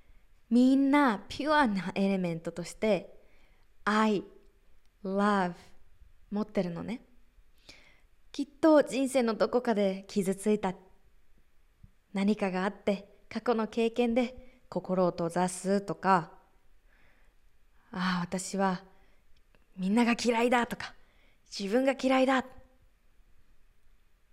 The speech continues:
そのフレクエンシー、今そのチャンネルにいるだけであって、この世界の誰一人も悪魔なんていないし、悪い人ってきっといないと思ってて、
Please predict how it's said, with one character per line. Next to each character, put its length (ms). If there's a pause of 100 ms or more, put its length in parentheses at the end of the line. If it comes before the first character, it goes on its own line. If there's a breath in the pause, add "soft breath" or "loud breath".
(360)
そ 180
の 100
フ 240
レ 80
ク 120
エ 20
ン 100
シ 180
ー、 140 (540)
今 220
そ 160
の 100
チ 140
ャ 100
ン 80
ネ 100
ル 120
に 420
い 140
る 80
だ 120
け 160
で 120
あ 20
っ 60
て、 420 (460 soft breath)
こ 100
の 80
世 160
界 240
の 160
誰 240
一 180
人 160
も 320 (440 soft breath)
悪 260
魔 100
な 140
ん 60
て 100
い 60
な 100
い 60
し、 240 (960)
悪 220
い 60
人 180
っ 20
て 140
き 100
っ 80
と 80
い 100
な 120
い 80
と 120
思 140
っ 60
て 100
て、 340